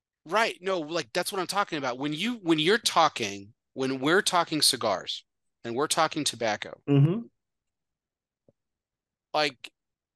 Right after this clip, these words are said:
Speaker 1: there, there, there's a level of mastery, and I know you hate that word, and I know the industry hates that word, but there's a level of mastery and, eh, like, level of knowledge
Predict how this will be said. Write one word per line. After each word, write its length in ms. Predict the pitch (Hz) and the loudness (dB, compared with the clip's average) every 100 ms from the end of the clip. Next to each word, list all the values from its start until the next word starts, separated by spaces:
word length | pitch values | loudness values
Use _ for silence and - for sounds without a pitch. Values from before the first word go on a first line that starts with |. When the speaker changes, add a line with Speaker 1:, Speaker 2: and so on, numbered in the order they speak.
| _ | _
Speaker 1:
there, 460 | 139 139 170 180 180 156 120 _ 123 | -12 -4 -2 0 -4 -8 -20 _ -12
there, 380 | 120 170 175 - _ _ _ _ 127 113 _ - | -4 -4 -4 -10 _ _ _ _ -20 _ _ -8
there's 240 | 170 165 | -4 -4
a 60 | 143 | -4
level 440 | 131 156 170 175 | 0 0 0 -4
of 160 | 147 107 | -6 -6
mastery, 1040 | 120 123 135 - - 113 104 95 98 120 | -4 -4 -2 -6 -8 -12 -14 -14 -18 -12
and 120 | 123 | -8
I 40 | 123 | -8
know 120 | 123 | -6
you 120 | 127 | -8
hate 180 | 127 117 | -10 -10
that 180 | 113 113 | -10 -10
word, 260 | 117 107 | -10 -10
and 60 | 113 | -12
I 20 | |
know 160 | 113 113 | -12 -10
the 120 | 117 | -8
industry 280 | 113 - 107 | -6 -6 -8
hates 180 | 107 - | -12 -14
that 100 | 104 | -14
word, 140 | 104 | -18
but 80 | 123 | -10
there's 160 | 147 175 | -6 -4
a 40 | |
level 360 | 185 175 165 170 | 0 0 0 -6
of 140 | 117 | -6
mastery 640 | 127 127 127 - - 120 110 | -4 -4 -2 -4 -6 -8 -8
and, 100 | 113 | -8
eh, 100 | 123 | -12
like, 240 | 117 135 113 | -10 -10 -10
level 540 | 120 123 143 156 160 | -10 -2 -2 -2 -4
of 160 | 131 107 | -4 -6
knowledge 1160 | 113 120 139 156 156 131 107 98 98 - - | -12 -2 2 4 4 0 -6 -10 -6 -6 -6